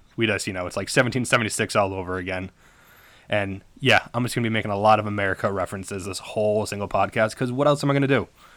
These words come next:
You can't just surpass the fourth of July and act like nothing happened yesterday. It's our Independence Day, people. We're gonna beat those aliens, send 'em back, like Will Smith and Jeff Goldblum. We're gonna do whatever it takes.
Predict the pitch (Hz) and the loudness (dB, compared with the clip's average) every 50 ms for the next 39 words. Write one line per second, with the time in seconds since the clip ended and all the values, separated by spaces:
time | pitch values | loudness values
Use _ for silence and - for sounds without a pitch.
0 | - - - - - _ _ _ - 110 - 156 151 143 143 120 - - - - | -20 -20 -20 -20 -20 _ _ _ -12 -2 2 2 2 2 2 -2 -4 -6 -12 -18
1 | - - - - 104 90 - - 107 101 104 104 - 107 - - 110 104 101 - | -18 -14 -8 -6 -6 -4 -2 0 4 4 4 2 0 -4 -6 -4 -4 -4 -4 -6
2 | 104 98 92 95 104 110 104 104 104 107 - 110 98 90 107 104 98 - 98 - | -8 -6 -2 2 2 2 4 4 2 0 0 0 -4 -2 -2 -2 -2 -2 -4 -4
3 | - 98 107 110 - 92 92 92 - - - 104 110 120 123 - _ _ _ _ | 2 2 2 2 2 -2 -6 -8 -6 -6 -4 -2 -2 -2 -2 -6 _ _ _ _
4 | _ - _ - - - _ _ _ - - 117 117 127 135 131 117 - 117 117 | _ -20 _ -20 -20 -20 _ _ _ 0 4 6 6 6 6 4 2 0 -2 -4
5 | 117 107 - - - 90 87 - 92 85 - 90 87 - - - - - - - | -4 -4 -6 -8 -8 -8 -8 -10 -10 -10 -10 -12 -14 -14 -16 -20 -20 -20 -20 -20
6 | - - _ - - _ _ _ _ - 110 110 104 92 - 127 113 - 123 117 | -20 -20 _ -20 -20 _ _ _ _ -2 0 0 0 0 0 -2 0 0 -2 -2
7 | 107 - 110 110 113 120 123 127 127 - - 113 113 120 117 110 104 101 107 113 | -2 0 0 2 2 2 0 0 -2 -2 -2 -2 -2 -2 0 0 2 4 4 4
8 | - - - - _ _ _ _ - - - - - 90 87 - 92 101 110 110 | 2 -2 -10 -20 _ _ _ _ -20 -20 -20 -10 -10 -8 -8 -6 -2 0 0 0
9 | - - - 107 107 107 - - - _ _ _ _ _ 95 98 104 107 107 - | 0 -2 -2 -2 -2 -4 -6 -12 -20 _ _ _ _ _ -8 -2 0 0 0 0
10 | - 104 101 104 110 107 107 101 - _ _ _ - - - - - _ _ _ | -2 -2 -2 -2 -2 -4 -4 -6 -10 _ _ _ -20 -20 -20 -20 -20 _ _ _
11 | _ 107 110 117 123 123 123 123 123 117 - - 127 110 - - - | _ -2 0 2 4 4 4 4 4 2 2 2 0 0 -2 -4 -12